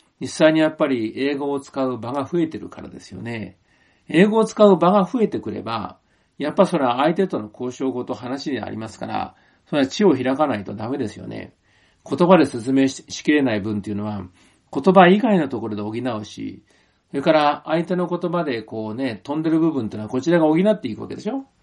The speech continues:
だからそれはやっぱりこう、理屈こねてたんじゃダメなんで、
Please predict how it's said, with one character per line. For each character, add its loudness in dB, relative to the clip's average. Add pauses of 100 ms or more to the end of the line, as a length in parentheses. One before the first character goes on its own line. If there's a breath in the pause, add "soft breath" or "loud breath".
(420)
だ -2
か 2
ら 4
そ 0
れ 6
は 6
や 6
っ -2
ぱ 6
り 6
こ -6
う、 -20
理 -4
屈 -6
こ 0
ね 0
て -4
た -14
ん -14
じ -14
ゃ -14
ダ -12
メ -8
な -8
ん -16
で、 -18